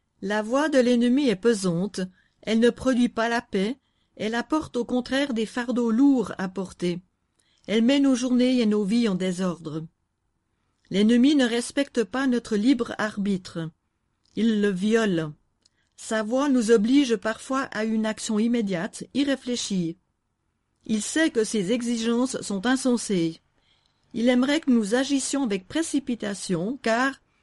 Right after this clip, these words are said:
avec le recul nécessaire, nous pourrions discerner le piège. Certains esprits religieux parlent sans cesse.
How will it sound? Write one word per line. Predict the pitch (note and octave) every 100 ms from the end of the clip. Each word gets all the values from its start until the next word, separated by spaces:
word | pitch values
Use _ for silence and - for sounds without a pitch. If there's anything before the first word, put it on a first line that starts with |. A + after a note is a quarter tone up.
| _ _ -
avec | G#3 B3
le | A#3
recul | G#3+ C#4 D4 C#4+
nécessaire, | B3 A3+ A#3 - G#3 G#3 A3+ -
nous | G3 G#3
pourrions | A3 A3+ G3+
discerner | F#3+ C#4 - A#3 A3+ A#3
le | F3+
piège. | - G3+ G3 E3+ D3+ D3 - _ _ _ _ _ _ _ _ _
Certains | - C4+ C4 D4
esprits | C#4+ C4+ - D4
religieux | B3+ A3+ A#3 A#3 C4+
parlent | B3+ G#3+ F#3+ F#3
sans | A#3 B3
cesse. | - F3+ E3 - -